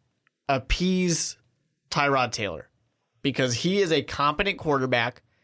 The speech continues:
who a good offensive coordinator can make into a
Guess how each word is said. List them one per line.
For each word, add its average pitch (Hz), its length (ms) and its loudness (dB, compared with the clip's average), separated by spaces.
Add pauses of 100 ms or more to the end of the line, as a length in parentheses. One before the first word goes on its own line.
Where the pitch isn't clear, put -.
(280)
who 139 480 2
a 131 120 0
good 165 240 0
offensive 175 420 -2
coordinator 160 540 0
can 147 240 -2
make 143 220 0
into 135 440 0
a 120 360 2